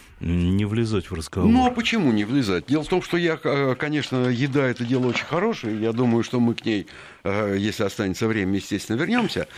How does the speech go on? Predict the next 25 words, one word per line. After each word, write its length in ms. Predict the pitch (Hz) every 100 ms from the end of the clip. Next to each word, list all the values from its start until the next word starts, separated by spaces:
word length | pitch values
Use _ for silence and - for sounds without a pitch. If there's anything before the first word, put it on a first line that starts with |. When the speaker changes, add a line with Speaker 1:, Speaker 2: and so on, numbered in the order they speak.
| - - -
Speaker 2:
Но 120 | 120
я, 160 | 190 190
в 40 |
принципе, 500 | - 226 - - 185
э, 680 | 160 117 120 120 117 110 104
о 40 | 143
чём 180 | 165
хочу, 800 | 127 123 - 101 107 110 104 98
сегодня 380 | 104 143 117 98
хотел 320 | 104 117 98
бы 120 | 82
поговорить. 540 | 78 95 110 131 98 65 _ _ _ _
Вообще 260 | - 127 247
опять 260 | 247 220 202
Сирия. 420 | - 82 50 - _ _ -
Почему? 480 | 151 180 151 78 - - - - - _ - -
Дело 220 | - 165 180
в 40 |
том, 220 | - 214
что 200 | - -
я 160 | 135 175
тут 160 | 151 123
в 40 |
последнее 500 | 107 - 127 113 107
время, 360 | 139 180 143